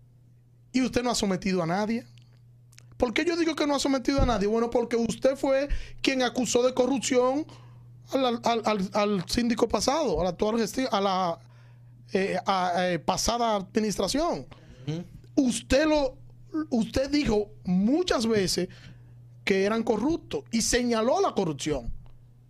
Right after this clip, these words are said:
Speaker 1: ¿Y por qué usted no ha sometido a nadie a la justicia? Cuidado con esto.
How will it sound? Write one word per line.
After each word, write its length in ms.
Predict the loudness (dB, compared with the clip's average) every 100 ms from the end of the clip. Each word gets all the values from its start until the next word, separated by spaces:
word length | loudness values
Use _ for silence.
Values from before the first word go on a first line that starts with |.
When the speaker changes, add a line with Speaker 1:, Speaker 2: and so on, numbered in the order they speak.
| -20 -20 -20 -20 _
Speaker 1:
¿Y 80 | -6
por 200 | -2 0
qué 60 | 0
usted 200 | 0 0
no 80 | 0
ha 40 |
sometido 540 | 0 0 -2 -2 0
a 80 | 0
nadie 240 | 0 0 0
a 40 |
la 80 | 0
justicia? 560 | -2 -2 -2 -2 -6 -10 -20 -20 -20 -20 -20 -20 -20 -20 -20 -20 -20 -10
Cuidado 300 | -2 0 0
con 200 | 0 -2
esto. 360 | 0 -2 -6